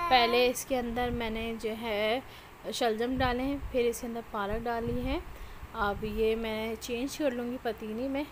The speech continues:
क्योंकि उसमें भुनाई सही होती नहीं है। तो जो है मैं अब इसमें निकाल, ये देखिए, इसमें निकाल के अच्छी तरह से भुनाई करेंगे। जब तक इसकी भुनाई,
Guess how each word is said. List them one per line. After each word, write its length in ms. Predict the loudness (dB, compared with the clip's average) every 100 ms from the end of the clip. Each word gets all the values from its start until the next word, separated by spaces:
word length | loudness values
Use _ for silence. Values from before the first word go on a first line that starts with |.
| -12 -14
क्योंकि 180 | -6 -2
उसमें 320 | -2 -2 -4
भुनाई 280 | -2 -4 -4
सही 180 | -4 -4
होती 340 | -4 -4 -6
नहीं 140 | -4 -4
है। 120 | -4 -6 -10 -8 -8 -8 -10 -2
तो 400 | 0 2 0 -2
जो 180 | -4 -4
है 280 | 0 0 0
मैं 180 | -4 -6
अब 100 | -4
इसमें 260 | -6 -6 -6
निकाल, 420 | -6 0 0 0 -6 _ _ -8 -4 -2 -2 -2
ये 60 | -2
देखिए, 260 | 0 0
इसमें 260 | 0 0 0
निकाल 380 | 2 4 4 4
के 100 | 0
अच्छी 260 | 0 0
तरह 180 | 2 2
से 120 | 2
भुनाई 340 | 2 0 0 2
करेंगे। 340 | 4 4 2
जब 180 | 0 0
तक 140 | 2 2
इसकी 240 | 0 -4
भुनाई, 560 | -4 -2 0 0 -2 -2